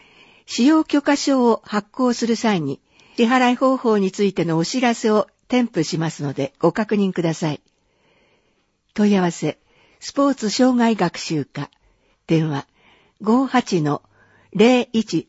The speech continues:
八六。合同企業説明会。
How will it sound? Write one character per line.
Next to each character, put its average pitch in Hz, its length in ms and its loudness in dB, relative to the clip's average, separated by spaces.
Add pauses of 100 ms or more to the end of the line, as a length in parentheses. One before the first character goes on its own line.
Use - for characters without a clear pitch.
八 196 360 -2
六。 196 400 -2 (2000)
合 254 220 2
同 311 260 4
企 262 240 -2
業 269 200 2
説 240 280 0
明 240 220 2
会。 143 400 -4